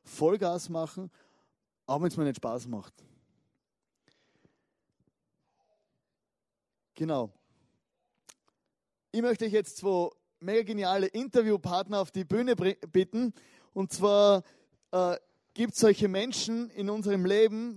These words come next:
wo man einfach irgendwie wie so als Vorbilder nimmt. Und ich hab da der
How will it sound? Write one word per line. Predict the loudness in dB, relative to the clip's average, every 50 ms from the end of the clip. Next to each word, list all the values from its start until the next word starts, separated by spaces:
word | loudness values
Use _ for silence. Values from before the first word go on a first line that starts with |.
| 2 4
wo | 4 4
man | 4 2 -2
einfach | -4 -4 -4 -4 -4 -6
irgendwie | -4 -4 -4 -4 -4 -4 -8 -8 -6 -6 -4 -4 -2
wie | -2 -2 0
so | 0 0
als | -2 -2 -4
Vorbilder | -4 0 2 4 4 4 4 4 4 4 4 2
nimmt. | 2 2 0 -2 -4 -8 -12 -20 _ _ _ _ _ _ _ _ _ _ _
Und | 0 0 2
ich | 2 2
hab | 2 2 2 4
da | 4 6 6 8 8 8 8 6 6 4
der | 2 0 2 4 4 2 0